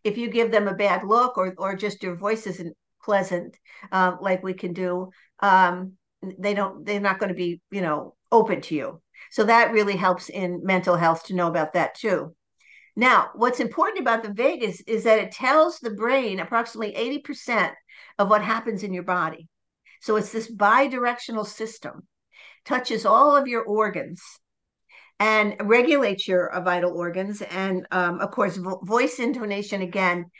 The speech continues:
is, is very important. Um, so if you understand the vagus, as I just explained to you,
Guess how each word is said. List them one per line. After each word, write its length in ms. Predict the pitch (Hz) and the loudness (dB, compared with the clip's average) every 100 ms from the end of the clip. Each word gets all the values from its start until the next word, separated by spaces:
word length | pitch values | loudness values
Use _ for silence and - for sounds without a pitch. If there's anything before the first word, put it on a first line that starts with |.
| - - | -16 -2
is, 200 | 202 190 | -2 -2
is 220 | 190 170 | -6 -4
very 300 | 180 196 185 | 0 0 0
important. 500 | 170 - 180 - - _ _ _ _ | -4 0 0 0 -16 _ _ _ _
Um, 500 | 185 190 185 180 190 _ _ _ _ _ _ _ | 4 6 6 2 -10 _ _ _ _ _ _ _
so 280 | 240 233 226 | 2 4 2
if 240 | 262 262 | -4 -4
you 240 | 269 269 262 | -2 -2 0
understand 560 | 269 349 392 349 330 | 0 0 0 0 0
the 40 | 233 | 0
vagus, 400 | 233 240 226 - - 214 - _ | -2 -2 -6 -8 -14 -14 -16 _
as 220 | 208 208 | 0 2
I 180 | 214 196 | 2 0
just 300 | 190 226 226 | 2 -2 -2
explained 400 | 185 - 233 285 | -10 -4 -2 -2
to 80 | 285 | -2
you, 280 | 180 185 | -4 -4